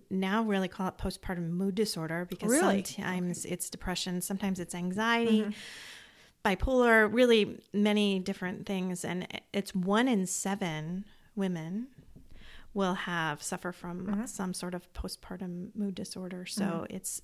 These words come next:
Speaker 1: very, very common, but again, very hidden,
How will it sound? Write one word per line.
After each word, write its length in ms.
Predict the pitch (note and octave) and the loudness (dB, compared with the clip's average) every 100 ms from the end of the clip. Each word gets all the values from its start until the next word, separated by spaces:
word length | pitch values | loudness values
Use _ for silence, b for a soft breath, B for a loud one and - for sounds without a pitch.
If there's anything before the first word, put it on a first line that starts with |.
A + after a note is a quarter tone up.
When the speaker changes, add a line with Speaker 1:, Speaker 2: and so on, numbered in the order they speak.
| - | -8
Speaker 1:
very, 440 | F#3+ G3 A3 A3+ | -4 0 2 2
very 560 | G3+ F#3 G3 G#3+ A3 G3+ | 0 0 2 4 4 2
common, 640 | - F3+ E3+ E3+ F3 G3 B B B - | -2 -8 -6 -4 -4 -6 B B B -6
but 140 | F#3 | -2
again, 480 | F#3+ G3+ F#3+ F#3 F#3 | 0 2 2 0 -2
very 480 | F#3 G3+ G#3+ A3+ G3+ | -2 2 4 2 2
hidden, 500 | F#3+ F3+ E3 F#3 | -2 -2 -4 -6